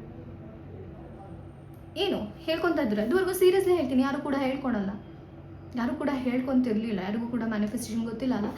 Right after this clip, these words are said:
So, ಏನೋ ಸ್ಪೆಸಿಫಿಕ್ ಹೊರಗಡೆ ಏನೋ ಮಾಡ್ತಿದ್ದೀನಿ ಅನ್ಕೊಂಡು ಯಾಕೆ ಮಾಡ್ತೀರಾ? ಹೊರಗಡೆ ಏನೋ, seriously ಎಲ್ರಿಗೂ ಇದೆ, ಏನೋ ಹೊರಗಡೆಯಿಂದ ನಾನೇನೋ ಮಾಡ್ತಾ ಇದ್ದೀನಿ. Seriously ಹೊರಗಡೆಯಿಂದ ನೀವೇನೂ ಮಾಡ್ತಿಲ್ಲ.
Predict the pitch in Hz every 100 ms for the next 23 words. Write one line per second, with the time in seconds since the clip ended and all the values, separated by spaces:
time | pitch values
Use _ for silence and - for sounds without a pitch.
0 | - - - 294 277 285 349 403 - 302
1 | - 359 269 262 285 330 339 302 294 262
2 | 277 320 269 277 277 262 269 262 254 247
3 | 262 262 226 233 196 196 - - 247 262
4 | 294 320 285 - - - 220 214 240 320
5 | 330 311 269 247 254 240 202 - 247 311
6 | 294 240 240 262 262 247 240 208 214 208
7 | 190 196 202 208 233 302 320 311 277 233
8 | 254 262 254 220 208 247 240 208 214 202